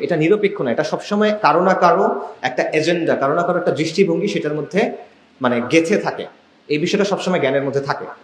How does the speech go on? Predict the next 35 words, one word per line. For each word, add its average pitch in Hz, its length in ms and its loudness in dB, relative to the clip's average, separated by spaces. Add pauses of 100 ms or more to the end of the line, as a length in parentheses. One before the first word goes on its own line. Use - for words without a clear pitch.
(1040)
এবং 180 240 4
যে 190 280 2
জ্ঞান 160 320 0
ঠিক 180 180 -2
করে, 123 280 -2 (100)
যে 151 180 0
নামগুলা 190 460 2
ঠিক 196 260 -2
করে, 110 200 0
যে 147 160 0
জ্ঞানের 147 300 0
ডেফিনিশন 185 540 0
দেয়, 104 260 -2
যে 147 120 2
জ্ঞানের 151 220 -4
সীমানাটা 196 540 0
ঠিক 196 200 -2
করে, 98 240 -2 (260)
সে - 180 -2
অনেক 185 440 2
বড় 156 180 4
একটা - 140 -2
পাওয়ার 143 320 2
আপনার 143 260 -2
উপর 190 260 -2 (260)
এক্সারসাইজ 135 600 0
করে। 101 220 -4 (500)
এটা 226 260 4
হলো 202 200 2
knowledge 160 400 2
is - 120 -8
পাওয়ারের 156 300 2 (420)
আরেকটা 135 280 0
ব্যাখ্যা। 117 320 -4 (1120)
আচ্ছা, - 320 -8